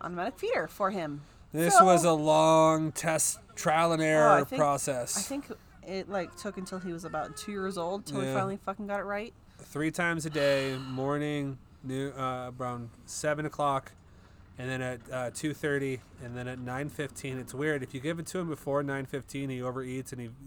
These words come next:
Speaker 2: gets
Speaker 1: No,
Speaker 2: bullet.
Speaker 1: if you give him to him before nine fifteen, he will throw up in the morning.
Speaker 2: That's right, 'cause he's been too long. But yeah,
Speaker 1: Mm-hmm.
Speaker 2: fifteen more minutes and his stomach is just fine until seven o'clock. But
Speaker 1: Yep, I don't know. It's the weirdest thing. Weird dog.
Speaker 2: But I was,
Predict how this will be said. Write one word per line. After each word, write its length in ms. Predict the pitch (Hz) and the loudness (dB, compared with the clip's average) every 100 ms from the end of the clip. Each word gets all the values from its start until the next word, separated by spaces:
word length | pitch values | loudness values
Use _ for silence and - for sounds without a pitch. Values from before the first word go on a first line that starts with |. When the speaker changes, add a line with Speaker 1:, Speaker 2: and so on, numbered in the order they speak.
| 139 135 | -18 -12
Speaker 2:
gets 160 | 139 202 | -10 -4
Speaker 1:
No, 140 | 208 | -2
Speaker 2:
bullet. 180 | 175 170 - - - | 0 -2 -8 -20 -12
Speaker 1:
if 60 | 202 | -8
you 80 | |
give 160 | 202 247 | -4 -4
him 120 | 269 | -4
to 140 | 262 269 | -4 -6
him 80 | 220 | -6
before 800 | 202 - 262 247 247 254 269 269 - | -10 -4 0 4 4 4 0 -6 -8
nine 220 | 226 233 | -6 -6
fifteen, 480 | 233 214 - 226 196 | -8 -8 -6 -6 -4
he 140 | 196 | -2
will 120 | 185 | -2
throw 220 | 175 190 | -4 -4
up 100 | 180 | -4
in 60 | 180 | -4
the 60 | 175 | -6
morning. 360 | 151 82 76 - | -8 -10 -14 -8
Speaker 2:
That's 240 | 139 131 | -6 -4
right, 160 | 117 - - - - | -6 -10 -16 -20 -14
'cause 140 | - 117 | -8 -6
he's 180 | 120 110 | -6 -6
been 220 | 131 120 | -6 -6
too 160 | - | -8
long. 240 | 120 113 107 | -8 -8 -10
But 100 | 113 | -8
yeah, 120 | 131 | -8
Speaker 1:
Mm-hmm. 120 | 123 170 | -6 -6
Speaker 2:
fifteen 340 | 170 175 165 | -6 -4 -2
more 160 | 165 156 | 0 -2
minutes 320 | 156 139 131 | -2 -4 -6
and 100 | 123 | -10
his 120 | 113 | -10
stomach 340 | - 143 131 117 | -8 -6 -6 -8
is 100 | 113 | -10
just 180 | 120 - | -10 -8
fine 280 | 127 120 110 | -8 -8 -12
until 180 | - 120 | -14 -12
seven 260 | 110 120 113 | -8 -10 -10
o'clock. 320 | 107 110 98 - | -12 -14 -14 -18
But 120 | - | -12
Speaker 1:
Yep, 160 | 175 190 - - | -10 -10 -14 -14
I 80 | 160 | -10
don't 120 | 175 | -8
know. 140 | 185 | -8
It's 120 | 165 - | -8 -10
the 60 | |
weirdest 380 | 180 208 214 - | -6 -4 -6 -6
thing. 300 | 214 190 175 - - - 208 | -6 -4 -6 -10 -20 -16 -14
Weird 340 | 180 185 202 | -10 -8 -4
dog. 260 | 160 147 147 - - - - - | -4 -6 -10 -20 -20 -20 -20 -6
Speaker 2:
But 240 | 127 117 - - | -4 -4 -8 -8
I 100 | 135 | -2
was, 140 | 139 | -2